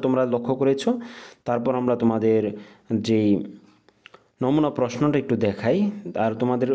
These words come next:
দেখো পরীক্ষাটা কীভাবে অনুষ্ঠিত হবে, সেভাবে কিন্তু এখানে দেওয়া রয়েছে। নৈবিত্তিক থাকবে, তোমাদের নৈবিত্তিক থাকবে, তারপর এক কথায় প্রকাশ থাকবে, তারপর সংক্ষিপ্ত প্রশ্ন থাকবে, রচনামূলক প্রশ্ন থাকবে, কিন্তু এভাবেই কিন্তু পরীক্ষাটা অনুষ্ঠিত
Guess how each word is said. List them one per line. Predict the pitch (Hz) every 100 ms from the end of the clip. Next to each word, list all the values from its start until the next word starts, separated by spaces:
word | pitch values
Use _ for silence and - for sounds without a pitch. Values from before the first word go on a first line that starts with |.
| 123 117
দেখো | 117
পরীক্ষাটা | 107 131 143 139 151 147
কীভাবে | 131 113 110 113
অনুষ্ঠিত | 110 107 127 120
হবে, | 120 123 160
সেভাবে | - 117 113 113
কিন্তু | 117 117
এখানে | 117 117 113
দেওয়া | 107 107
রয়েছে। | 107 110 156 175 - - - 123
নৈবিত্তিক | 127 135 135 135 -
থাকবে, | 120 117 117 151 214 - - - _ -
তোমাদের | 113 113 117
নৈবিত্তিক | 127 131 120 123 117
থাকবে, | 120 123 135 135
তারপর | 117 120 117
এক | 120 123
কথায় | 123 120
প্রকাশ | 123 117 120 -
থাকবে, | 123 117 123
তারপর | 120 110 110
সংক্ষিপ্ত | 110 135 135 139 135
প্রশ্ন | 120 117 110 123 120
থাকবে, | 117 127
রচনামূলক | 117 120 131 123 117 117
প্রশ্ন | 110 104 117 117
থাকবে, | 131 165 262 -
কিন্তু | 107 95 -
এভাবেই | 113 117 117
কিন্তু | 117 117 117
পরীক্ষাটা | 120 101 107 98 98
অনুষ্ঠিত | 90 - 90